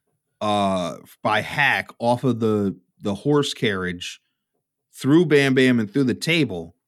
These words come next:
Bam Bam's the first one that gets up, and he's got control of the match after that spot happened.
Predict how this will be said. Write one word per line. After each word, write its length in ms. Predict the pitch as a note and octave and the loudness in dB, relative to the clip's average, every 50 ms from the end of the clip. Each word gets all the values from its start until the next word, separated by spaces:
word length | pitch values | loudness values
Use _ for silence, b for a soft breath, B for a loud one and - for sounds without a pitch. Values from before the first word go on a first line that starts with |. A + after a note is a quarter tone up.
| _ _ _ _ _ _ _ _ _ _ _ _ _ - | _ _ _ _ _ _ _ _ _ _ _ _ _ -10
Bam 360 | G#2 G#2 D3 F#3+ B3+ D4 C4 | 0 2 4 4 4 4 4
Bam's 260 | A#3 A3 F#3+ E3 C#3+ | 4 4 4 2 0
the 100 | C#3 C#3+ | 0 -2
first 300 | - G#3 G#3+ G3+ G3 - | 2 4 4 4 4 2
one 140 | F#3+ F3+ E3+ | 0 0 2
that 60 | E3 | 2
gets 300 | D#3 F3+ F#3 - - G3 | 2 2 0 0 0 2
up, 280 | A#3+ A#3 G#3 - - - | 2 2 2 2 -2 -2
and 160 | - E3 D#3 D#3 | 0 2 4 4
he's 240 | E3+ G#3+ A#3+ G#3 | 4 4 2 2
got 220 | G3+ A3 G#3 G3 F#3+ | 2 0 0 0 0
control 320 | - F#3 E3 G#3+ G#3+ G#3 | -2 -2 2 2 2 4
of 60 | G3+ | 4
the 40 | G3+ | 2
match 300 | G3 G#3+ G#3+ G#3+ A3 - | 2 2 0 0 0 0
after 280 | G#3+ G#3+ G#3 G#3 G#3 G#3 | 0 0 0 2 0 0
that 160 | G3 G3+ F#3+ | 0 0 -4
spot 260 | - - A#3+ D#4 D#4+ A#3+ | -4 -4 -4 -4 -4 -6
happened. 380 | A3 - - - - - _ | -8 -10 -10 -14 -18 -20 _